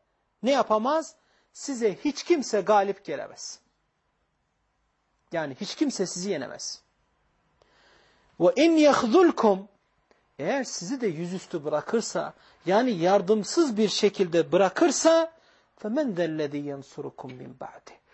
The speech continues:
Allah'tan başka, Allah'tan sonra size kim yardım edebilir ki?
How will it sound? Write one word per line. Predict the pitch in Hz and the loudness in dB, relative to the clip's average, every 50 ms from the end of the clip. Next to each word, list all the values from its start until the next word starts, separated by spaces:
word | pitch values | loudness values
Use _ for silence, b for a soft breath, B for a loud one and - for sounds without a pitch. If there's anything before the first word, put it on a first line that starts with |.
| b b b b - | b b b b -2
Allah'tan | 185 202 202 220 208 - - - 240 254 233 202 156 | -2 0 0 -2 -4 -6 -4 -2 -2 -2 -2 -2 -4
başka, | 156 156 147 - - - 156 - | -4 -4 -4 -6 -6 -6 -4 -4
Allah'tan | - 165 170 185 196 185 190 - - 254 240 | -2 -2 0 0 -2 -2 -4 -6 -6 -6 -6
sonra | 233 - 190 165 143 135 | -6 -6 -4 -4 -4 -4
size | - - 175 170 165 139 | -6 -8 -8 -10 -10 -8
kim | - - 277 339 - | -8 -10 -10 -8 -6
yardım | 214 185 160 151 160 156 147 | -6 -6 -6 -8 -10 -12 -12
edebilir | 143 - 139 135 - 156 185 240 | -12 -14 -14 -16 -14 -12 -12 -14
ki? | - _ _ | -14 _ _